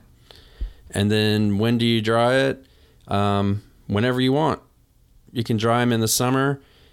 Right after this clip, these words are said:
You can, if you're running the dehydrator that we talked about, you could do that anytime. It, you can buy fresh fr-, um, fruits and vegetables from the, uh, grocery store, and you could do that as well.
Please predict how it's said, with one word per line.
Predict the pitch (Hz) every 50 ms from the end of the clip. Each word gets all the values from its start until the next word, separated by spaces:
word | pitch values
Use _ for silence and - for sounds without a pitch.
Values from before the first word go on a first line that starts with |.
| _ -
You | - 107 107
can, | - - 113 107
if | 107 - -
you're | 107 107 107
running | 107 117 120 120 117 113
the | 110 110
dehydrator | 104 104 113 117 120 113 110 117 117 120 123 120 123 123 120
that | 123 104
we | 117 131
talked | - 135 127 127 - -
about, | 131 139 139 139 139 139 117 - - - _ _ _ _ _ _ -
you | 104 104 110
could | - - 113 104 101
do | 104 110 113 107
that | 101 110 113 117 120 123 - - -
anytime. | - 131 151 143 - - 107 101 101 101
It, | 104 101 95 -
you | 90 101 101
can | - 117 104
buy | 107 107 104
fresh | 101 - - 117 110 113 -
fr-, | - - 127 117 - - -
um, | 117 104 101 101 98 98 92 - _ _
fruits | - - 127 127 117 -
and | 117 107
vegetables | 113 110 107 - - 113 110 107 104 -
from | - - 107 104 107 101
the, | 98 101 101 101 101 101 98 92 - - - - -
uh, | - 95 95 95 92
grocery | 92 92 120 131 - - 117 98
store, | - - 104 92 92 92
and | 92 101
you | 107
could | - 107 95
do | 101 98
that | 95 104 104 101
as | 92 87
well. | 95 101 98 90 85